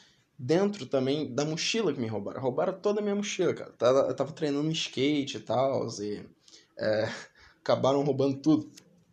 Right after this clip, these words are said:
E não roubaram o mister M, que tava comigo, e tem outro amigo que também estava comigo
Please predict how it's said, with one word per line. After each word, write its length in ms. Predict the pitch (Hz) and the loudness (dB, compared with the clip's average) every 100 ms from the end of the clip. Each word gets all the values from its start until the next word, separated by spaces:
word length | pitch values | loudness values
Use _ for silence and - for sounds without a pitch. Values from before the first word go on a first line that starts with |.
| _ - - _ - _ | _ -20 -20 _ -20 _
E 880 | 113 123 123 120 120 117 113 107 - - _ _ _ | 4 6 6 6 6 4 2 0 -4 -14 _ _ _
não 180 | 147 190 | 2 4
roubaram 500 | 226 190 139 127 127 | 4 4 6 8 6
o 60 | 143 | 2
mister 380 | 135 - - | 2 0 2
M, 240 | 147 151 196 | 2 2 0
que 120 | - | -4
tava 220 | - 120 | -4 -4
comigo, 500 | 127 175 156 170 208 - - - - - - - | -4 -2 0 0 -2 -12 -20 -20 -20 -20 -18 -4
e 180 | 220 | -2
tem 400 | 240 - - 262 | -2 -6 -4 0
outro 400 | 247 254 294 320 | 2 2 0 -2
amigo 440 | 254 185 185 180 202 - - | 0 2 0 0 -6 -10 -10
que 120 | - | -2
também 680 | 180 175 156 151 156 180 - - | -2 0 0 2 2 -4 -8 -8
estava 1040 | 147 - - 123 123 127 131 127 117 107 - - _ | -4 -2 2 4 4 4 2 2 0 -4 -10 -16 _
comigo 640 | - 156 135 143 135 127 | -2 2 4 4 2 0